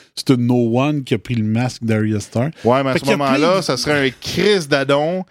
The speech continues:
Speaker 1: Ça serait incroyable.
Speaker 2: que Arya, elle aurait ren-, qu'elle serait rendue là, puis que quelqu'un prenne sa place, tu sais.
Speaker 1: Mm.
Speaker 2: À moins que ce soit planifié en avance, qu'un Faceless Man aille la rencontrer,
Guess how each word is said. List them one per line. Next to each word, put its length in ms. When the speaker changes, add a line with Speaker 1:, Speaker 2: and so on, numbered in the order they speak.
Speaker 1:
Ça 80
serait 180
incroyable. 340
Speaker 2:
que 80
Arya, 720
elle 80
aurait 760
ren-, 320
qu'elle 180
serait 340
rendue 360
là, 380
puis 120
que 80
quelqu'un 260
prenne 260
sa 140
place, 360
tu 120
sais. 40
Speaker 1:
Mm. 180
Speaker 2:
À 120
moins 160
que 60
ce 60
soit 180
planifié 420
en 100
avance, 540
qu'un 400
Faceless 480
Man 240
aille 160
la 240
rencontrer, 680